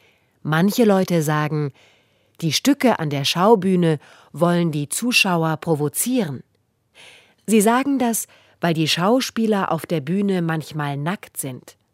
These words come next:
Manchmal tun die Schauspieler in den Stücken auch so, als ob sie Sex haben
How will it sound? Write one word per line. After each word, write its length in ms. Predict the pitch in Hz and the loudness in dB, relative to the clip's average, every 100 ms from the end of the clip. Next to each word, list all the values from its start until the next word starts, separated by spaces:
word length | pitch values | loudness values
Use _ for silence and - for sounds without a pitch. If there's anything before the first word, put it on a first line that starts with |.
| _ _ _ _ _ _ - - - | _ _ _ _ _ _ -20 -20 -8
Manchmal 600 | 185 277 302 247 226 214 - _ _ | -2 -2 -2 -2 -2 -2 -6 _ _
tun 220 | - 285 269 | -2 0 0
die 160 | 220 | -2
Schauspieler 800 | 165 180 233 - - 233 226 - | -2 0 0 -2 -4 -2 0 0
in 120 | 190 | 0
den 140 | 175 165 | 0 -2
Stücken 420 | - 233 226 220 | -2 -2 -2 -4
auch 260 | - 175 - | -2 -4 -4
so, 340 | 151 170 156 - _ _ | -2 0 -2 -6 _ _
als 240 | 160 160 - | -8 -6 -4
ob 140 | 170 | -6
sie 160 | - 151 | -6 -6
Sex 460 | - 220 - - | -4 -4 -6 -8
haben 400 | 180 175 160 156 | -4 -2 -2 -6